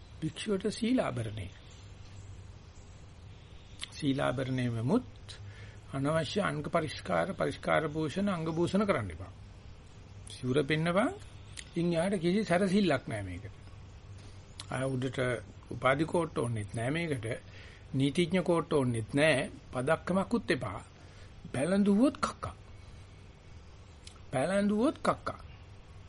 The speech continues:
ඒක තමයි කියලා තියෙන රජුරවණ්ඩ ප්‍රතිම රාජාභරණේම මුත් යෝගාවචර සීලාභරණේ තමයි. සීලාභරණේ කියලා කියන්නේ ඔය දාලා තියෙන මේ බාපනේ.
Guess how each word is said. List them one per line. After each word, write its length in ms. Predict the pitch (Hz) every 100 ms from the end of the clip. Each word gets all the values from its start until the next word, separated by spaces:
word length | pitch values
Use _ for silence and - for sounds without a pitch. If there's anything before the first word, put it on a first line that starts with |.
| - -
ඒක 160 | 156
තමයි 260 | 175 175 180
කියලා 240 | 170 143
තියෙන 240 | 131 143 175
රජුරවණ්ඩ 580 | 143 131 156 156 123 131 - - - - -
ප්‍රතිම 340 | - 123 131 131
රාජාභරණේම 880 | 131 127 139 156 151 151 147 139 127
මුත් 280 | 131 165 - - - - - - - - - - - - - - -
යෝගාවචර 640 | 127 147 190 214 220 208 208
සීලාභරණේ 640 | - 185 165 143 127 127 143
තමයි. 220 | - 85 - - -
සීලාභරණේ 560 | - 127 131 135 131 131
කියලා 200 | 135 127
කියන්නේ 320 | 147 190 220
ඔය 60 |
දාලා 260 | 170 156 156
තියෙන 240 | 143 185 247 254 - - -
මේ 440 | - 147 139 139 135 - - - - - - - - -
බාපනේ. 420 | 156 160 208